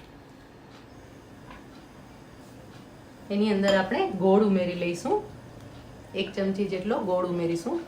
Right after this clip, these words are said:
આ શાકમાં ગોળ સરસ લાગે છે અને ગોળની, ગોળનું ગળપણ આવશે, દહીંની ખટાશ આવશે અને એની સાથે, અ, થોડા પ્રમાણમાં ઉમેરેલો ગરમ મસાલો, આ ત્રણની જે કોમ્બિનેશન છે ને એના કારણે જે ગુજરાતી શાક છે એનો સ્વાદ બહુ જ સરસ આવશે.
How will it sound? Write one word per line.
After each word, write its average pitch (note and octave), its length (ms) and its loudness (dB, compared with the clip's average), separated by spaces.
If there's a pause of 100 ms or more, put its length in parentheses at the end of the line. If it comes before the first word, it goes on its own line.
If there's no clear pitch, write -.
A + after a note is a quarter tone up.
(360)
આ A3+ 120 6
શાકમાં A3+ 640 4
ગોળ F#3+ 180 0 (140)
સરસ F#3 280 0
લાગે E3+ 340 0
છે A#3 160 0 (460)
અને F#3+ 520 2 (160)
ગોળની, G3 460 2 (360)
ગોળનું G3+ 360 6
ગળપણ G3 380 8
આવશે, A3 680 4 (440)
દહીંની G#3+ 400 6
ખટાશ G#3+ 460 2
આવશે A3 540 4 (300)
અને F3 200 -2
એની G3+ 220 4
સાથે, A3 680 4
અ, G3 120 -4 (840)
થોડા C#4 220 8
પ્રમાણમાં B3 600 6
ઉમેરેલો G#3+ 420 2
ગરમ G#3+ 280 4
મસાલો, G#3 520 4
આ G3+ 220 -2
ત્રણની A#3 480 2
જે A#3+ 140 4
કોમ્બિનેશન A3+ 680 4
છે A#3+ 160 4
ને A3 80 6
એના G#3 200 4
કારણે G#3+ 340 0
જે G3+ 140 2
ગુજરાતી F#3+ 500 0
શાક G#3 320 0
છે A3 120 -2
એનો G3 140 2
સ્વાદ F#3+ 340 0
બહુ G3+ 180 2
જ A3 100 2
સરસ F3 380 0
આવશે. E3 340 -2